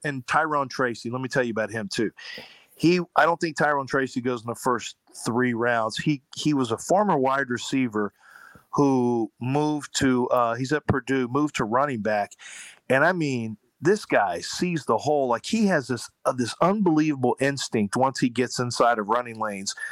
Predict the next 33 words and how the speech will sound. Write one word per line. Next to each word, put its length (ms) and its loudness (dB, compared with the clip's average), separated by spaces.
to 300 4
dip 240 2
and 260 -2
dart 360 2
and 300 0
feel 480 2
the 120 0
movement 580 0
of 400 0
defense 580 0
and 140 -4
just 320 -4
make 200 0
quick 260 -2
counter, 480 0
uh, 260 0
cuts. 480 -4
He 240 4
is 160 -2
a 120 -2
physical 480 0
finisher. 680 -2
He 200 -2
just 280 -4
refuses 680 -2
to 80 -2
go 180 2
down 280 2
easily. 380 -2
He 140 0
has 180 -2
spin 460 -2
moves, 560 0